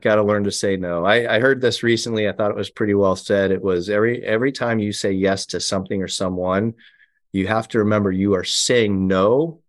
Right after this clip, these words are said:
to someone else or something else." And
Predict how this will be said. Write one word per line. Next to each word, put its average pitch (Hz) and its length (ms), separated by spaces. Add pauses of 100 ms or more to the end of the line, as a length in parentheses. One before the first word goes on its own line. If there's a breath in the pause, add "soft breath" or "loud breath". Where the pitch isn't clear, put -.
to 107 120
someone 113 480
else 101 240
or 95 40
something 87 400
else." - 420 (540)
And 92 600